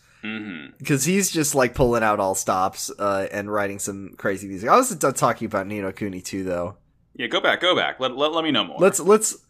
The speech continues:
Speaker 2: let's talk about the story of this game, 'cause people wanna know about the president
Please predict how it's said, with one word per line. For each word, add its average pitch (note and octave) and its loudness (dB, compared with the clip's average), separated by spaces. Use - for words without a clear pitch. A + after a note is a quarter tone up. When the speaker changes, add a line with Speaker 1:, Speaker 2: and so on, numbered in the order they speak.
Speaker 2:
let's G3+ 4
talk B3+ 6
about F3 4
the D3 0
story C3+ 4
of A#2 0
this A2+ -2
game, G#2+ -2
'cause C#3 0
people G#3+ 6
wanna D#3+ 6
know D3 6
about B2 4
the - -10
president G2 -2